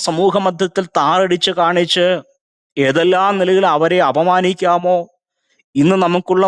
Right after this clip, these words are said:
നൂതനമായ എല്ലാ സോഷ്യൽ മീഡിയയുടെ സംവിധാനങ്ങൾ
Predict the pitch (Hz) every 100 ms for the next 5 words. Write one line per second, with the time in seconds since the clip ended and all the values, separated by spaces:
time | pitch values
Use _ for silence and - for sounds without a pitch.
0 | 180 160 185 185 185 180 180 185 139 170
1 | 180 190 - 156 151 185 190 180 175 190
2 | 190 180 196 - 170 165 196 190 190 190